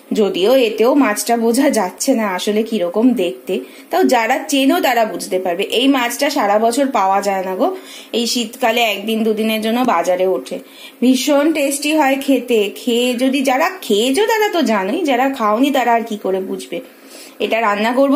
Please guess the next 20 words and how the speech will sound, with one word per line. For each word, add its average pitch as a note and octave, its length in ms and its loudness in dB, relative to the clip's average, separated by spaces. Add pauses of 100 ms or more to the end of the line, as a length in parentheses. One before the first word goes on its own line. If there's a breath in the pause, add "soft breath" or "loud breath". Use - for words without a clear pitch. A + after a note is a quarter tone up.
কি C#4 140 2
দিয়ে? F#4 240 2 (380 loud breath)
আলু, G3+ 440 0 (120)
টমেটো A3 500 2
আর C#4 340 2 (120)
মটরশুঁটি। A#3 720 0 (360 loud breath)
এটা F#3+ 220 0
যখন A3 240 0
রান্না F#3+ 360 0
করব C#4 260 2 (180)
তখন A#3+ 380 2
তোমাদেরকে A3+ 600 0
দেখাবো F3+ 720 -2
মাছটা। D#3+ 500 -8 (2250)
দেখো B3+ 200 2
তরকারিটা A#3 460 2
আমার C4+ 160 0
রান্না A3+ 280 -2
হয়ে G#3+ 240 -2
গেছে, A#3+ 220 -4